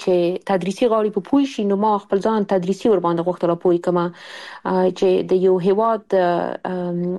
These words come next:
خپل امنیت، آه، څه رقم کولی شي چې څوک، آه، بهتره یې کړي، کومې لارې ورته بهتره دي. نو دغه پلټنې وې چې ما غوښتلې، آه، خپل ځان ور باندې پوه کړم، خصوصاً د افغانستان امنیت چې هر ځل یې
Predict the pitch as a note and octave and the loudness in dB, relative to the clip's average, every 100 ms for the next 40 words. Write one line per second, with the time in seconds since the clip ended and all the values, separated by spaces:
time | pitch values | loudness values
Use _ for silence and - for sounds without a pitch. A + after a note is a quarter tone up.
0 | F#3+ - - A3 G#3 F#3+ G3 A#3+ A#3 - | -8 -14 -4 0 2 2 4 2 0 -2
1 | G3+ F#3+ - - E3 - G3 - C#4 A3+ | -2 -2 -8 -18 -8 -2 -2 0 0 0
2 | - G3+ F#3 F3+ G#3 G#3 G3+ G3 F#3 F3 | 0 0 0 0 0 2 2 0 -4 -4
3 | F3+ - G3+ F#3+ F#3+ F3+ F#3 F3+ E3+ F#3 | -6 0 2 2 0 0 0 0 0 -2
4 | - A#3+ G#3 F#3 F3+ F#3 A3+ G#3 G3 G#3+ | 0 0 2 0 0 0 2 2 4 4
5 | G#3 F#3 F3+ F3 F#3 G3 F#3 G3 A#3 C#4 | 4 2 2 0 0 2 2 2 2 2
6 | C4+ B3+ A3+ A3 C#4+ B3+ A3 G#3+ G3+ A3+ | 0 0 -2 2 2 2 0 0 0 2
7 | G#3 A3 - G#3+ G3+ G3+ - - - - | 2 -2 -2 2 2 0 -6 -20 -20 -10
8 | F#3 F3 - G#3+ C4+ D4 B3 A#3+ A3+ A3+ | -8 -4 -2 0 2 2 0 0 0 0
9 | A3 G#3+ G#3 A#3+ D4+ C#4 G#3 G3 F#3+ F#3+ | 0 -4 -2 -2 -2 0 0 0 0 -2
10 | - A#3+ G#3+ G3+ G3 G#3+ A#3 A3 G3 C4 | -2 -2 0 2 2 2 0 -2 -2 0
11 | A3+ A3 G#3 | 2 2 2